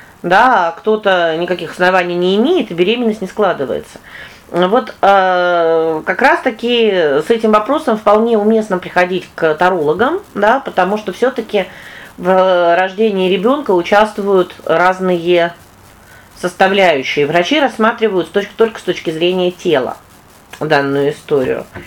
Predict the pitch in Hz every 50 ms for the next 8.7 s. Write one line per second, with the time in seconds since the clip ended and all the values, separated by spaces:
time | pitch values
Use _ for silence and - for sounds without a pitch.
0 | - - - - - - - - - - 165 165 160 160 160 156 156 156 151 151
1 | 147 143 143 139 - 185 156 147 - 175 165 175 175 170 170 180 185 190 208 220
2 | 214 - - 330 381 427 415 - - 220 - 196 175 175 220 269 311 320 294 302
3 | - 240 247 - - - 254 254 262 254 240 220 180 180 180 180 180 208 226 220
4 | 202 180 185 180 - - 208 185 165 - 139 - - - - - - - - -
5 | 160 175 165 - - 175 170 175 165 - 180 196 202 202 180 - 165 151 170 165
6 | 165 165 170 160 156 - - 165 165 185 185 220 302 370 381 370 330 - - -
7 | - - - - - - - - - - - 226 233 214 180 180 180 - 196 185
8 | 156 165 156 180 175 - - 185 156 143 - - 269